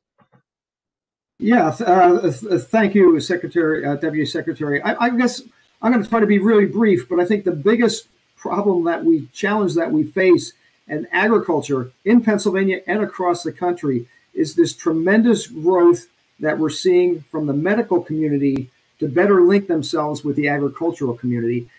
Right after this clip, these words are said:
And how is agriculture going to embrace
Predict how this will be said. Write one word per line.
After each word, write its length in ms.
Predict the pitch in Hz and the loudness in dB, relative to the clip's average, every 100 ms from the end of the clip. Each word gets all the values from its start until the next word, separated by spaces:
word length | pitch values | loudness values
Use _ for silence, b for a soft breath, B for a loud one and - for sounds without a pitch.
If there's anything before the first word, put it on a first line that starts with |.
| b | b
And 120 | 143 | -8
how 400 | 123 160 208 226 | -6 -4 0 2
is 200 | 196 170 - | 2 2 -2
agriculture 760 | 170 185 185 - 156 - 156 127 | -2 0 0 0 -4 -2 -6 -6
going 120 | 160 156 | -8 -4
to 100 | 147 | -2
embrace 760 | 127 120 151 180 151 - - | -4 -2 0 2 0 -4 -14